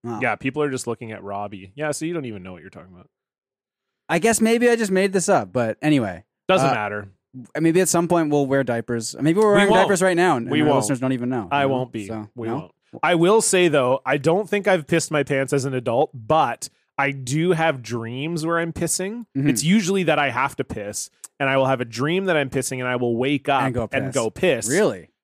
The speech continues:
Speaker 2: But I'm gonna be thirty-six. Like, I feel like I'm only, you know, how many years away from just that being, I'm just pissed the bed.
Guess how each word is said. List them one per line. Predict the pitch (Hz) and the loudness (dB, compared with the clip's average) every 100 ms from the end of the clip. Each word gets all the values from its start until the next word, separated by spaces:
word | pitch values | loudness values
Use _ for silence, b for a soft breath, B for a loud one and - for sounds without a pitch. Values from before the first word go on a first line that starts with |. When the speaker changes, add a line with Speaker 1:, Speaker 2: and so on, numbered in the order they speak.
| _ | _
Speaker 2:
But | 127 160 156 | 0 0 2
I'm | 147 170 165 | 0 0 0
gonna | 147 | -2
be | 127 | -2
thirty-six. | 117 127 101 - 147 - - | -2 -2 -2 -4 -4 -6 -8
Like, | 120 | -4
I | 113 | -4
feel | - 151 139 | -2 0 2
like | 117 113 | 0 -2
I'm | 117 117 | -6 -4
only, | 123 120 117 107 101 - _ - | -6 -6 -10 -12 -14 -20 _ -10
you | 123 | -8
know, | 104 | -2
how | 139 | -2
many | 143 131 123 | -2 -4 -4
years | 123 113 | -4 -4
away | 117 104 117 | -6 -6 -6
from | 117 104 101 | -8 -12 -16
just | 95 101 - _ - | -16 -16 -16 _ -8
that | 107 - - | -8 -10 -14
being, | 107 98 90 | -14 -14 -12
I'm | 123 | -12
just | 107 - | -10 -10
pissed | 107 - | -10 -12
the | - | -18
bed. | - | -20